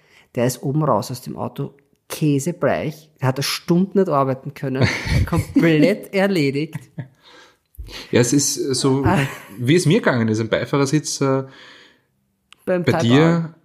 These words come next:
Speaker 2: am Wachauring.
Speaker 1: Da
Speaker 2: Ja.
Speaker 1: bekommst du ja g-, bald die, die Gelegenheit, das einfach in Eigenregie zu bewegen, weil ich hab dir barhart eintragen, den, äh, Honda Type R,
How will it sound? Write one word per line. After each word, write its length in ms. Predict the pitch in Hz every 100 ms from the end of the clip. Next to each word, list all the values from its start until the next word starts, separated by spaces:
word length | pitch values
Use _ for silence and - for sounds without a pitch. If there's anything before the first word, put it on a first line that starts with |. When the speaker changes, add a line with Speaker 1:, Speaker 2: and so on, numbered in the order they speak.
| _ -
Speaker 2:
am 420 | 123 123 127 113
Wachauring. 680 | 117 123 - 127 143 110 104 104 _ - - _ _ _ _ _ -
Speaker 1:
Da 120 | - 214
Speaker 2:
Ja. 100 | 202
Speaker 1:
bekommst 300 | 202 214 226
du 60 |
ja 140 | 208 202
g-, 180 | - 175
bald 380 | - 160 180 -
die, 320 | 175 160 151
die 80 | 151
Gelegenheit, 600 | 156 147 147 185 156 151
das 240 | 151 135 - - -
einfach 260 | 143 147 151
in 140 | 151
Eigenregie 640 | - 139 196 180 160 - 175
zu 100 | 165
bewegen, 480 | 156 135 127 190 165
weil 140 | 147
ich 100 | 147
hab 180 | 156 -
dir 120 | 160
barhart 720 | 156 - - 170 156 147 160
eintragen, 580 | - 135 147 151 139 143
den, 520 | 151 143 147 151 143
äh, 240 | 147 143 143
Honda 320 | 143 139 147
Type 320 | - 135 131
R, 280 | 113 123 143